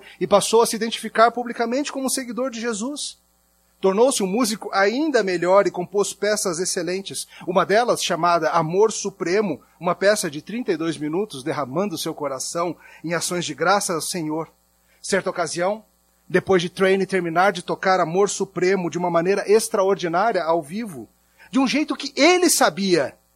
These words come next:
que era inimitável, irrepetível, ele se aproximou do microfone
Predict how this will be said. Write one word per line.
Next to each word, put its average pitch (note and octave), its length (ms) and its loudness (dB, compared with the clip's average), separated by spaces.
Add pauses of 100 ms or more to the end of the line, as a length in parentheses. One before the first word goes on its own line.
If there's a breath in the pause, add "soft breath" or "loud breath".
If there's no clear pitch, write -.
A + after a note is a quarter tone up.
(440)
que - 120 6
era G#3+ 180 8
inimitável, G#3 920 0
irrepetível, F#3 880 -6 (500)
ele F3 200 2
se F#3 100 2
aproximou E3+ 500 0
do D#3+ 80 -4
microfone C#3 720 -4